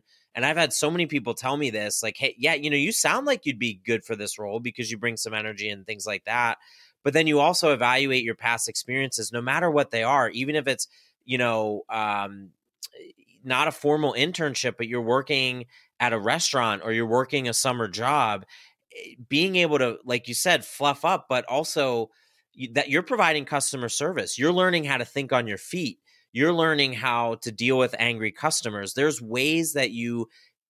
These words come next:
you know, look at that job description and try to match that back to experiences you have. I bet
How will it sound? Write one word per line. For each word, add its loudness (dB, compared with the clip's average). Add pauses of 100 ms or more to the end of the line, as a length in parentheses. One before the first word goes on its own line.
you -4
know, 0
look 2
at 2
that 2
job 0
description -4
and -4
try 0
to 0
match -2
that 0
back -2
to -6
experiences -4
you -8
have. 0
I -2
bet 0